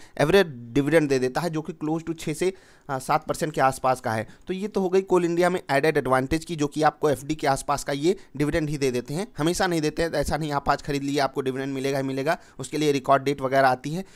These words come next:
उसमें आप कंसीडर कर सकते हो। यानी कि जब भी ये स्टॉक आपको सौ रुपये के आसपास मिले, वहाँ तो आपको उठा ही लेना चाहिए,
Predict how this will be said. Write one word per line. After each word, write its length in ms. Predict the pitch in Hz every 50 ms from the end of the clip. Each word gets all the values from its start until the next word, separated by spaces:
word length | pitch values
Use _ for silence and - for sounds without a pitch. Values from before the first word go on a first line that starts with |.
| - - -
उसमें 280 | - 147 - 170 170 160
आप 120 | 156 156
कंसीडर 360 | - 156 135 131 147 131 147
कर 160 | 139 - 127
सकते 280 | 117 - 117 - - 113
हो। 100 | 110 117
यानी 220 | 131 139 151 180
कि 100 | 160 -
जब 160 | 156 160 147 143
भी 80 | 165
ये 100 | 175 170
स्टॉक 260 | 156 - 160 160 160
आपको 180 | 160 - - 160
सौ 200 | 156 - 156 160
रुपये 180 | 165 156 170 156
के 100 | 160 151
आसपास 320 | 151 147 - 160 147 -
मिले, 220 | 151 147 160 170 - - - - -
वहाँ 140 | 135 147 156
तो 100 | - 156
आपको 200 | 151 - - 151
उठा 180 | 143 - - 135
ही 100 | 147 147
लेना 220 | 151 147 139 147
चाहिए, 320 | - 135 135 143 156 180